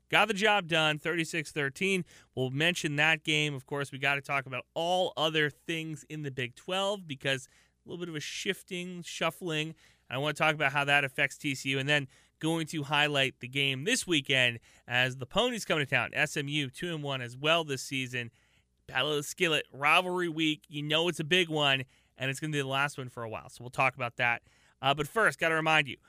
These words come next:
subscribe, rate, review the podcast wherever you get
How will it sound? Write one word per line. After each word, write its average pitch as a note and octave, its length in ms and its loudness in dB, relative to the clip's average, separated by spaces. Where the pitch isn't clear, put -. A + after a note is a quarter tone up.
subscribe, F#3 680 2
rate, E3+ 220 2
review D#3 240 -6
the D3+ 80 -8
podcast D3 560 -2
wherever E3+ 540 -6
you F3 180 -8
get E3 320 2